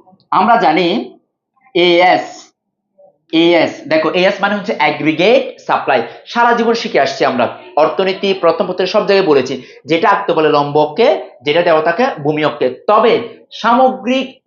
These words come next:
যোগান রেখা তুলনা করা হচ্ছে কার সাথে? আয়ের সাথে। যখন চাহিদা এবং যোগান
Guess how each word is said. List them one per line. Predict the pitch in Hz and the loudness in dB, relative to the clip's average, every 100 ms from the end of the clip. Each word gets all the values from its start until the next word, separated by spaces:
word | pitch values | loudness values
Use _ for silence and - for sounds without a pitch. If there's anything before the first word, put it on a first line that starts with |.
| 127 | -6
যোগান | 151 165 151 135 | -2 0 0 0
রেখা | 135 135 131 - - - | 0 0 -2 -4 -14 -4
তুলনা | 180 190 185 | 0 2 2
করা | 190 208 | 2 2
হচ্ছে | 208 220 | 2 0
কার | 185 | -2
সাথে? | - 180 165 123 - _ _ | 0 -2 -2 -6 -10 _ _
আয়ের | 156 160 165 | 0 4 2
সাথে। | - 185 180 127 - - _ | 2 -2 -2 -4 -6 -18 _
যখন | 120 160 160 226 233 | 0 0 2 0 0
চাহিদা | - 170 208 220 | 0 2 2 2
এবং | 214 240 220 | 2 0 0
যোগান | 170 185 | 0 2